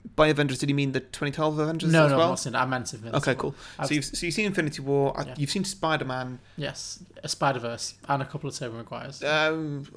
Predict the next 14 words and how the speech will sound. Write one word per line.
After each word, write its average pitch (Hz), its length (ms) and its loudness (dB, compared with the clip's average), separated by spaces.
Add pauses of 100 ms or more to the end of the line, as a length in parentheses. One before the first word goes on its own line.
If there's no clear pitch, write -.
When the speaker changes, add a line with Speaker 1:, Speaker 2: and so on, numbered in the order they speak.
(140)
Speaker 1:
I'm 123 200 -10
just - 280 -12
talking 131 360 -8
into 135 260 -8
M 147 120 -4
C 185 120 -10
U 202 180 -2
movies. 180 440 2
Speaker 2:
Sorry. 120 600 -4 (160)
Speaker 1:
Um, 135 760 0 (420)
here 131 140 -6
we 170 100 -6
go. 156 260 -8 (760)
<laughs> - 160 2